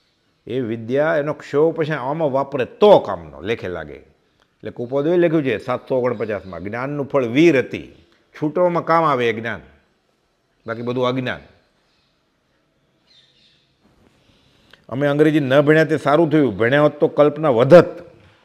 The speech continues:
કલ્પનાને તો છાંડવી છે. છેલ્લે છો-, ભણેલું બધું ભૂલે તો જ કામ થાય ને. હા, આગળ આવે જ છે, ભણેલું ભૂલે છૂટકો છે.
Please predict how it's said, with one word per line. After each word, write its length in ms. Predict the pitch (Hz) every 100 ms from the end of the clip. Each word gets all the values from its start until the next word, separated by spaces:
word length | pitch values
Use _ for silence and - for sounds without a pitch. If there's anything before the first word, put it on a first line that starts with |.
| _ _ _ _ _ -
કલ્પનાને 560 | 135 160 165 165 160 160
તો 140 | 156
છાંડવી 520 | 160 165 202 208 156
છે. 320 | 95 69 64
છેલ્લે 360 | - - 135 143
છો-, 160 | - 120
ભણેલું 480 | 92 104 131 147
બધું 220 | 147 156 113
ભૂલે 260 | 131 170
તો 180 | 170 190
જ 60 | 165
કામ 260 | 175 151
થાય 120 | 135
ને. 140 | 170 151
હા, 140 | 95
આગળ 240 | 104 107 107
આવે 200 | 107 110
જ 80 |
છે, 260 | - 73 -
ભણેલું 500 | 87 120 151 165 113
ભૂલે 300 | 104 151 208
છૂટકો 420 | 151 151 117 101
છે. 280 | 78 69 _